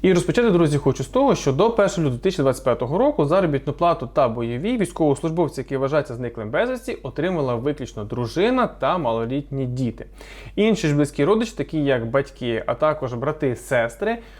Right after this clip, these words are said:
у разі відсутності, наприклад, там, дружини та дитини, дані кошти отримувати просто не могли. У зв'язку із великою кількістю судових справ у судах, які зараз розглядаються,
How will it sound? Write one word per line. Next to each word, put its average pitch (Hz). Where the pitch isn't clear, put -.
у 165
разі 196
відсутності, 185
наприклад, 151
там, 135
дружини 151
та 131
дитини, 226
дані 135
кошти 233
отримувати 135
просто 135
не 107
могли. 104
У 151
зв'язку 151
із 165
великою 175
кількістю 175
судових 143
справ 139
у 135
судах, 190
які 233
зараз 214
розглядаються, 180